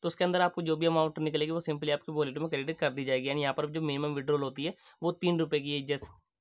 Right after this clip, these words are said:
तो जैसे गाइस, आप वहाँ उस ओपन को करोगे, बॉक्स को ओपन करोगे, तो जैसे जितनी भी आपकी अमाउंट निकलेगी, उसको आप simply यहाँ पर से विड्रॉ वगैरह कर पाओगे। जैसे यहाँ पर गाइस देख सकते हैं,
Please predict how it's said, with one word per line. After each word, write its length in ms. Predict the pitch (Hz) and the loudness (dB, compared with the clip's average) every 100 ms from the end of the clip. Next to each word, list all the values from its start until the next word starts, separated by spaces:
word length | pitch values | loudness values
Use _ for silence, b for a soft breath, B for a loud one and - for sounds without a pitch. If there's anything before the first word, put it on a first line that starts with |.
| _ _ - - | _ _ -4 0
तो 60 | |
जैसे 260 | 156 156 175 | 2 2 2
गाइस, 180 | 180 180 | 2 4
आप 140 | 165 160 | 2 4
वहाँ 120 | 147 156 | 0 -2
उस 180 | 160 | -2
ओपन 280 | 160 151 160 | -2 0 0
को 160 | 151 156 | 0 -2
करोगे, 300 | - 151 151 | 2 2 2
बॉक्स 260 | 143 143 - | 0 -2 0
को 100 | 151 | 0
ओपन 240 | 143 151 | 2 0
करोगे, 240 | 143 139 190 B B - | 0 -2 -4 B B -14
तो 60 | 156 | -8
जैसे 300 | 156 160 160 | -6 -6 -6
जितनी 260 | 160 160 | -4 0
भी 60 | 175 | 0
आपकी 220 | 170 175 | 0 0
अमाउंट 220 | 165 165 | 0 0
निकलेगी, 300 | 160 156 156 | 0 -2 -4
उसको 240 | 170 175 170 | -6 -2 -2
आप 80 | 170 | 0
simply 260 | 160 156 | -2 2
यहाँ 160 | 160 143 | 2 0
पर 100 | 160 | -2
से 80 | 170 | -4
विड्रॉ 220 | 143 147 | -2 0
वगैरह 180 | 156 165 | 0 0
कर 160 | 147 - | -2 0
पाओगे। 380 | - 147 139 139 | 0 0 0 -2
जैसे 200 | 139 151 | -4 0
यहाँ 120 | 160 | 0
पर 100 | 160 | 0
गाइस 200 | 160 160 | 0 -2
देख 140 | 147 151 | -2 -4
सकते 200 | 151 | -2
हैं, 60 | 175 | -4